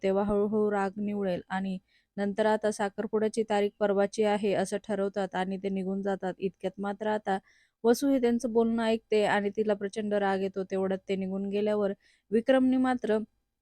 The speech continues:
खूप अशी खरेदी केलेली असते आणि ती खरेदी आता तो सगळ्यांना दाखवण्याचा प्रयत्न करत असतो. तेव्हा आता तिथे मंजू आणि तिचा नवरा असतो, तेही खूप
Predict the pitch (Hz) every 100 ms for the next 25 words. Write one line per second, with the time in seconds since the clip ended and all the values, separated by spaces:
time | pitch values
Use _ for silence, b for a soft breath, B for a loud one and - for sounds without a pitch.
0 | _ _ _ _ _ 240 240 - 226 240
1 | - 214 202 226 220 214 220 - 220 -
2 | 208 196 185 190 196 202 - 214 202 190
3 | 214 214 202 196 b b b 240 240 240
4 | 214 208 208 208 202 220 202 208 208 202
5 | 196 202 196 202 196 202 - 196 190 185
6 | 185 190 208 196 190 b b b - 240
7 | 269 233 247 _ _ - 226 240 262 254
8 | 247 240 240 226 220 220 214 214 208 202
9 | 214 220 220 226